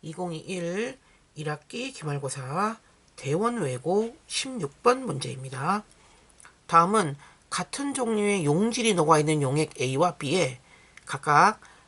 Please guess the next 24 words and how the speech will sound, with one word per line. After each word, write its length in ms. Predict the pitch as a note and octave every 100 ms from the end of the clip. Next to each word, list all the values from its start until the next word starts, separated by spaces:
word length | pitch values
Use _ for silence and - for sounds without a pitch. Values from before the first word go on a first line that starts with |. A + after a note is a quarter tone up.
| -
사람의 600 | - A#3+ A#3+ A#3 A3+ G#3+
적혈구를 560 | - C#3+ - G3 G3 E3
넣고 420 | C3+ - D3 C3+ - - - _ _
일정 440 | A#3 B3+ - C4+ C4
시간이 400 | - F#3+ F3 E3
지난 280 | C#3+ D3
후 260 | F#3+ C4 C#4+ -
적혈구의 640 | - C#3+ - C#3 C#3+ G#3+ B3
상태를 500 | - C#3+ C#3+ D#3+ A#3
관찰한 580 | - D3 D3 D#3 A3+ C#4 - - - _
결과를 380 | - C3 C3 C#3+
나타낸 300 | B3 - -
것이다. 340 | C#3 - - - _ _ _ _ _ -
자, 120 | -
우리 280 | C3+ C3 - _ -
많이 260 | C3+ C#3+
봤던 340 | - - G3 F3+
그림이죠, 340 | C#3 C3 B2
그죠? 240 | C3 G#3 - _ _ _ _ _ _ _ _
합시다, 320 | - - F3+
바로. 280 | E3+ G3+ B3 _ _ -
자, 220 | D3+ - -
정상 420 | F#3+ G#3+ A3+ A3
적혈구. 440 | C#3+ - B2+ A#2